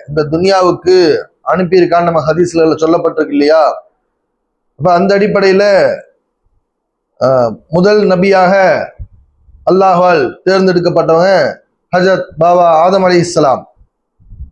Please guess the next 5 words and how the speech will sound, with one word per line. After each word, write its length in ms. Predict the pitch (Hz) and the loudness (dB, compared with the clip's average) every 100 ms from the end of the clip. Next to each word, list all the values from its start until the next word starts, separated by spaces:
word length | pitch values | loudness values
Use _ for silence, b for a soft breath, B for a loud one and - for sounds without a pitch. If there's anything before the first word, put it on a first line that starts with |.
| _ _ | _ _
ஹாத்தமுன் 640 | - 185 208 214 208 196 | -4 -2 -2 -2 0 0
நபியாக, 840 | 185 180 190 185 180 185 202 208 185 - _ _ _ _ _ _ _ _ _ | 0 0 2 2 2 2 2 0 -2 -8 _ _ _ _ _ _ _ _ _
அதாவது 280 | - 185 185 | -2 0 2
இறுதி 300 | 185 208 208 | 2 0 0
நபியாக 800 | 185 175 190 185 175 196 190 139 | 0 0 0 2 2 2 0 -2